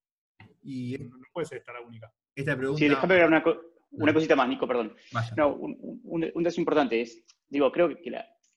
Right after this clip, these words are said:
Speaker 3: digo, sin, sin tener mucho sesgo, creo que la, que la mayoría de las carreras, eh, en ot-, en otros ámbitos, eh,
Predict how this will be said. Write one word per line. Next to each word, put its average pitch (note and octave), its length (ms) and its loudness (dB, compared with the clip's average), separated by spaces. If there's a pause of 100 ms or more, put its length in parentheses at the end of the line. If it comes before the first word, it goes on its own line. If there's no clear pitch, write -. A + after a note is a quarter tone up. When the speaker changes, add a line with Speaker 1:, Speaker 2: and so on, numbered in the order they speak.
(120)
Speaker 3:
digo, B2 160 -6
sin, - 280 -10
sin C3+ 160 -6
tener B2 260 2 (220)
mucho A#2+ 200 -12
sesgo, C#3+ 460 -2
creo C#3 160 -2
que B2+ 80 -10
la, - 140 -12
que - 120 -12
la B2+ 60 -8
mayoría C#3+ 300 -4
de C3 60 0
las - 80 -16
carreras, C3 460 -4
eh, - 640 -14
en - 140 -10
ot-, - 180 -10
en A#2+ 100 -10
otros B2 300 -12
ámbitos, C#3+ 760 0 (300)
eh, A#2 460 -4